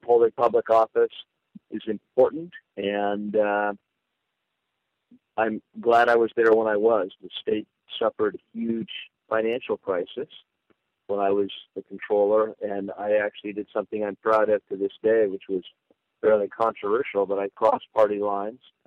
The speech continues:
to work cooperatively with the Republican governor to make sure that, um, the state of California did not default, it did not, you know, essentially, uh, go bankrupt,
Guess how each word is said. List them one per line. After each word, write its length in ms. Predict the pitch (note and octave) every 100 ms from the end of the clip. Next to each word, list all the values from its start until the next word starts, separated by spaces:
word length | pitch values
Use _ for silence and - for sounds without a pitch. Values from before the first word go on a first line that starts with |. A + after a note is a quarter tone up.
| _ _ _ _ _ -
to 100 | G2+
work 300 | A2 A2+ - - _ -
cooperatively 760 | A#2 - A2 G2 F#2 F#2 A2
with 120 | G2 -
the 200 | G2+ F#2+
Republican 560 | F#2 F#2+ A2+ G#2+ G#2+ F#2+
governor 460 | F#2+ A#2 G2+ G2 A2 _ _ _ _ _
to 80 | G#2
make 260 | G2 G#2 - - -
sure 380 | - A2+ A2+ A2 - -
that, 220 | G#2 G#2 - - -
um, 540 | G#2 G2+ G2+ G2 F#2+ F#2 _ _ _ _ _ _ _ _ _ _ _ _ _ _ _ _ _
the 60 | -
state 180 | B2 G#2+
of 60 |
California 800 | - A2 G2+ - B2+ B2 G#2 G2 F#2+ _ -
did 140 | G#2
not 240 | G#2 G#2 -
default, 440 | G2 - G#2 G#2+ -
it 80 | G2+
did 120 | G2 F#2
not, 300 | G2 G2 F#2+ _ -
you 160 | - G2
know, 140 | E2+
essentially, 580 | - A2 G#2+ G2 F#2+ F#2 _ _ _ -
uh, 340 | F#2 F#2 F#2 - _
go 80 | G2
bankrupt, 460 | F#2 B2 B2 D#2+